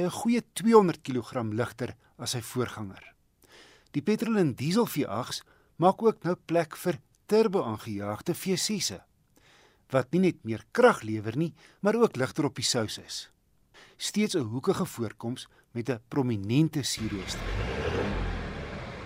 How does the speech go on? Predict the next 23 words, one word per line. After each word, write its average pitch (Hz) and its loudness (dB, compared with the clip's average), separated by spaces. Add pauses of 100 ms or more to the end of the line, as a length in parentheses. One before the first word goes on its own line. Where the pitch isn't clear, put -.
(2250)
Ek 202 2
het - -
die 226 2
turbo 196 4
diesel 143 2 (240)
G - -14
R 147 2 (140)
Sport - 4 (380)
model 110 -2
gery. 101 -6 (720)
Dit 160 4
staan 180 4
vir - -4 (120)
Gazoo 127 0 (180)
Racing 117 -2
Sport - -2 (540)
en 107 -6
is 104 -6
die 110 -8
meer 147 2 (100)
veldry 214 2
gefokuste 113 -6
model 104 -4